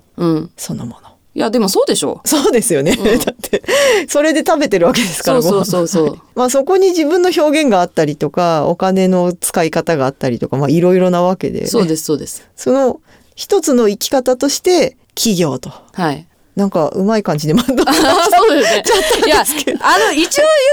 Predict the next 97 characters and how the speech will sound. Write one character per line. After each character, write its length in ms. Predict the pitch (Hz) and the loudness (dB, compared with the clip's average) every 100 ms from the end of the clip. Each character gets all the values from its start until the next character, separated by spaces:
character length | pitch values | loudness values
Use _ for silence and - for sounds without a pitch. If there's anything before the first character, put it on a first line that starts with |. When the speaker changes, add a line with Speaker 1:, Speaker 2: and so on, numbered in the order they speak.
| 587 640 - | 2 -2 -2
Speaker 1:
と 40 | |
く 60 | - | -4
と、 300 | 349 349 339 | 0 2 2
別 180 | 262 330 | 2 0
に 120 | 427 | 0
起 160 | - 302 | 2 2
業 100 | 554 | 2
し 100 | 587 | 2
な 80 | 392 | 0
き 160 | 640 339 | 0 0
ゃ 20 | |
い 40 | |
け 100 | 269 | 0
な 60 | 254 | 0
い 40 | |
っ 20 | 269 | 0
て 60 | |
話 160 | 233 208 | 0 0
じ 40 | |
ゃ 40 | 180 | 0
な 120 | 233 | 2
い 40 | |
で 40 | 240 | 0
す 80 | |
か 60 | 175 | 0
ら 120 | 147 | -2
ね。 180 | 147 - | -4 -8
Speaker 2:
<laughs> 40 | - | -4
ま 80 | 370 | -2
あ、 40 | 311 | 0
そ 180 | - 269 | -2 0
う 20 | |
Speaker 1:
ま 100 | 302 | 2
あ、 60 | 269 | 2
一 400 | 262 302 302 403 | 2 0 0 0
応 80 | 339 | 0
起 220 | 392 370 | 0 2
業 180 | 415 440 | 2 0
家 120 | 453 | 0
さ 180 | 453 427 | 0 0
ん 80 | 415 | 0
向 100 | 415 | 0
け 160 | 403 392 | 0 0
に 100 | 392 | 0
っ 40 | |
て 240 | - 233 202 | 0 0 2
い 80 | |
う 60 | 202 | 2
番 200 | 220 254 | 2 2
組 260 | 294 302 277 | 2 2 2
で 120 | 320 | 0
す 100 | - | 0
け 140 | 170 | 0
ど、 340 | 156 175 165 151 | 2 2 0 0
Speaker 2:
は 180 | 208 - | -2 0
い。 20 | |
Speaker 1:
別 160 | 294 415 | 0 0
に 140 | 427 415 381 - _ | 0 0 -2 -8 _
会 180 | 294 277 | -2 0
社 120 | 285 | 0
に 100 | 277 | 0
勤 160 | 320 339 | 0 2
務 160 | 285 | 2
し 60 | 247 | 0
て 120 | 302 | -2
て、 340 | 311 311 269 | 0 0 0
そ 140 | 247 247 | 0 0
こ 100 | 240 | 2
で 100 | 247 | 2
誇 360 | 220 214 254 | 0 0 2
り 80 | 254 | 2
を 60 | 269 | 2
持 100 | 320 | 0
っ 40 | |
て 100 | 320 | 0
仕 80 | - | -2
事 180 | 202 247 | 0 0
し 60 | 240 | 0
て 60 | |
る 60 | 320 | 0
な 80 | 214 | 0
ら 60 | 156 | 0
そ 80 | |
れ 40 | 208 | 0
で 60 | 262 | 0
も 80 | |
全 220 | 175 170 240 | 0 0 2
然 160 | 285 | 2
い 40 | 269 | 2
い 20 | |
じ 60 | |
ゃ 20 | 165 | 0
な 80 | |
い 20 | 139 | -2
で 40 | |
す 60 | |
か。 120 | - | -8